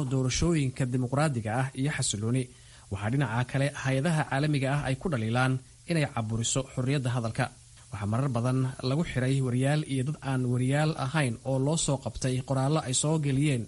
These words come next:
internetka. Gudoomiyaha ururka suxufiyiinta Somaliland ee Soldier, Zakariya Axmed Maxamed, ayaa ka warramaya galaangalka ay wariyaashu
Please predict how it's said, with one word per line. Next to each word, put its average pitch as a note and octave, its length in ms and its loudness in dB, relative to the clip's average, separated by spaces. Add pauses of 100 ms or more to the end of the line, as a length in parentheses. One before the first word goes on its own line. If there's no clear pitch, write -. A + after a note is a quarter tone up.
(140)
internetka. C3+ 520 -2 (800)
Gudoomiyaha B2 580 2
ururka C#3+ 420 0
suxufiyiinta C3 640 -2
Somaliland B2+ 580 0
ee B2 80 -4
Soldier, C3 460 0
Zakariya C3+ 520 0
Axmed C#3 280 0
Maxamed, B2+ 340 -2 (320)
ayaa B2 640 0
ka - 120 0
warramaya C3 540 0 (240)
galaangalka D3 640 0
ay B2+ 160 -2
wariyaashu C3 520 2